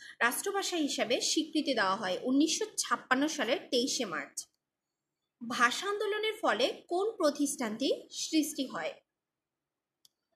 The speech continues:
বাংলা একাডেমি। বাঙালি জাতিসত্তার প্রতীক কি?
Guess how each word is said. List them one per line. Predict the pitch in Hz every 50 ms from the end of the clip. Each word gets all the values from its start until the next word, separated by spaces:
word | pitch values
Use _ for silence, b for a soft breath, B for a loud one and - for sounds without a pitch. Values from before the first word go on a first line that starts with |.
| _ _ _ _ _ _ -
বাংলা | 240 254 233 254 277 294 294 269
একাডেমি। | 247 - 247 208 196 190 180 185 185 - - - _ _ _ _ _ _ _ _ _ _ _ _ _ _ _
বাঙালি | 240 240 240 247 247 254 247 254 330 359 - -
জাতিসত্তার | - 214 208 220 - 285 - - 302 - - - 359 359
প্রতীক | - - - 269 247 247 247 294 - - - - _
কি? | - 262 226 185 170 - 82